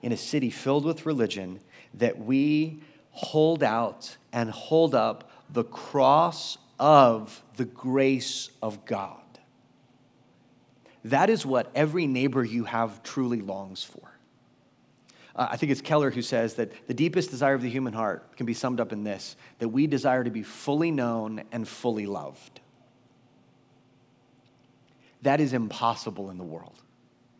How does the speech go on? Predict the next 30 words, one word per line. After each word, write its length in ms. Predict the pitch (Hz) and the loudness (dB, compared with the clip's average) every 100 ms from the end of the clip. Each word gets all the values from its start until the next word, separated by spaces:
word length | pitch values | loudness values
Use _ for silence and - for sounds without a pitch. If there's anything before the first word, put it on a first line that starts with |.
| _ _ _ _ - | _ _ _ _ -18
Because 220 | - 120 | -6 -4
as 100 | 113 | -4
soon 180 | - 156 | -2 0
as 120 | 135 | 0
we're 80 | 120 | -2
fully 340 | - 143 135 117 | -4 -2 0 0
known, 340 | 117 123 113 | -2 -2 -4
we 100 | 113 | -4
will 120 | 101 | -6
never 320 | 104 120 107 | -4 -4 -4
be 120 | 92 92 | -8 -12
fully 340 | - 101 90 | -12 -12 -10
loved. 500 | - 60 - - - _ _ _ _ _ _ _ _ _ _ - - - | -10 -10 -12 -20 -20 _ _ _ _ _ _ _ _ _ _ -20 -20 -6
Only 320 | 147 147 160 | -2 0 0
God 480 | 143 131 123 123 120 110 | 0 -2 0 -2 -4 -2
offers 480 | 110 113 113 101 | -2 -2 -6 -8
both, 480 | 98 90 104 90 90 - - | -10 -8 -6 -6 -12 -20 -8
that 100 | - | -8
he 180 | - 113 | -6 -6
sees 680 | - - - 156 170 180 156 | -4 -4 -2 -2 -2 -4 -4
into 200 | 139 135 | -4 -2
the 100 | 120 | 0
depths 240 | 117 - | -2 -2
of 100 | 110 | -4
our 100 | 107 | -2
hearts 500 | 87 85 - - - _ - - - | -4 -10 -14 -20 -20 _ -20 -20 -4
and 260 | 139 110 104 | -2 0 -2
still 680 | - - - 170 160 151 | 0 0 2 6 8 8
loves 340 | 123 101 82 - | 4 2 -4 -14
us. 460 | - - - - | -14 -14 -14 -16